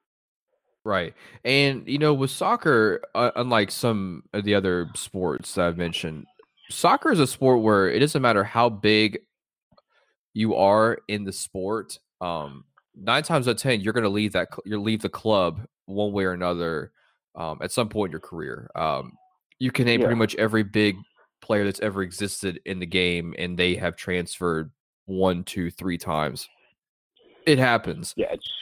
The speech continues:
Speaker 2: it's beyond rare. You have guys, I mean, it's honestly rare to find a guy like an Iniesta or a Xavi, the guys who grew up in the Barca academy, played there, you know, even now they, they, you know, they played pretty much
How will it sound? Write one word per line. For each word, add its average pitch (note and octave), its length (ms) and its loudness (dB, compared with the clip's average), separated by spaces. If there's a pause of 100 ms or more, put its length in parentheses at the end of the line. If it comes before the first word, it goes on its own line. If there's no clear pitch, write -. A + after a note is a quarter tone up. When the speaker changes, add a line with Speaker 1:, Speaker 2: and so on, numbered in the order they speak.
(300)
Speaker 2:
it's G#2 240 2
beyond G2+ 420 4
rare. F#2+ 520 -2
You G2+ 120 -12
have G#2 200 -8
guys, G2+ 400 -4
I - 20 -12
mean, G2 240 -12 (480)
it's - 140 0
honestly A#2 280 0
rare G#2+ 200 0
to G2+ 160 -4
find G#2 160 -2
a - 20 -8
guy G2 220 0
like F#2+ 160 -2
an F#2 80 -8
Iniesta F#2+ 560 -6
or F2+ 240 -4
a - 200 -6
Xavi, F#2 480 -4
the G2 80 -6
guys F#2 220 -2 (100)
who - 120 -8
grew G2 260 -4
up F#2 100 -6
in F#2+ 60 -16
the F2+ 80 -14
Barca F2+ 360 -4
academy, F2+ 600 -2
played F#2 260 -4
there, F2+ 400 -4 (720)
you F#2 120 -4
know, F2+ 200 -4 (260)
even A2+ 260 0
now B2 200 4
they, G2+ 240 -2
they, G2 380 -2
you G2 120 -12
know, G2 100 -6
they G2+ 120 0
played A2 340 -4 (200)
pretty D3 180 0
much D#3+ 120 0